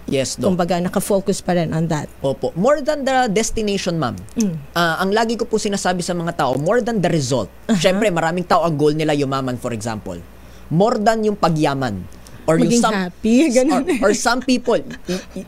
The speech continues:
Speaker 1: yan po actually yung point ko, ma'am, no? Ah, more than, ah, some people, ang goal nila is, ah, kunwari, mga O F Ws natin na mga kaibigan, no?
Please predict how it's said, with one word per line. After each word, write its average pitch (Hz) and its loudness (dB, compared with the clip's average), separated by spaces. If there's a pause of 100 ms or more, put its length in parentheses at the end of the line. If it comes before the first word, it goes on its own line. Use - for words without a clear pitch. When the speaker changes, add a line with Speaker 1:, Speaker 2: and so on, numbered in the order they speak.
Speaker 1:
yan 214 4
po 220 2
actually 165 -2
yung 143 0
point 135 0
ko, - -2
ma'am, 127 -2
no? 104 -4 (280)
Ah, 151 0
more 185 2
than, 208 -2
ah, 165 0
some 220 0
people, 220 0
ang 165 -2
goal 175 2
nila 185 0
is, 139 0 (240)
ah, 123 -2
kunwari, 202 0
mga 151 0
O 160 2
F 151 -4
Ws 143 -2
natin 135 -2
na 131 -2
mga 123 -2
kaibigan, 131 -2
no? 135 -6